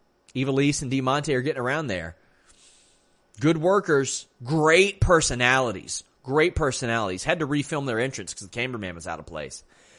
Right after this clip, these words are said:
But, uh, some, some, if I were in that, I, if I were in Ivelisse's position,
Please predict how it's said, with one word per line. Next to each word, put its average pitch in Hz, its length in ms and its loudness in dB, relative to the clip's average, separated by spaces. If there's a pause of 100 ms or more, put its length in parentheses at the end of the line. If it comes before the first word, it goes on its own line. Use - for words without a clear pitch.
(260)
But, 113 300 2
uh, 104 300 0 (280)
some, 135 420 -2 (180)
some, 147 360 -2 (1800)
if 180 240 4
I 196 520 6
were 175 480 2
in 175 320 -2
that, 165 440 -2
I, 139 180 0
if 135 300 -4
I 170 180 6
were 175 200 2
in 151 140 0
Ivelisse's 143 480 -2
position, 127 560 -8